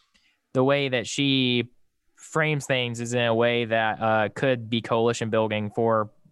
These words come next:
the eventu-, the hopeful <laughs> eventuality, 'cause of course the, a lot of work has to be done, uh, before we get there,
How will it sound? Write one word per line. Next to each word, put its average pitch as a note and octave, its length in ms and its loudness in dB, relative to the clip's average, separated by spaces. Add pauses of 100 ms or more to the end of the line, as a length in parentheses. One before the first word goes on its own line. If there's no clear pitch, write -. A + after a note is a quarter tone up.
the A2+ 240 -2
eventu-, A2+ 440 -6
the A2 260 0
hopeful E3+ 400 -2
<laughs> - 20 -10
eventuality, A2+ 680 0
'cause G#2+ 180 -10
of A2+ 80 -18
course A2 240 -2
the, - 200 -6
a A2+ 60 -2
lot A2+ 120 4
of G#2 60 0
work A#2+ 200 0
has A2+ 160 -2
to - 60 -14
be A2 100 -6
done, G#2+ 340 0 (320)
uh, G#2+ 100 -2
before A2 300 0
we G#2+ 80 -2
get A#2+ 180 -2
there, G#2+ 260 0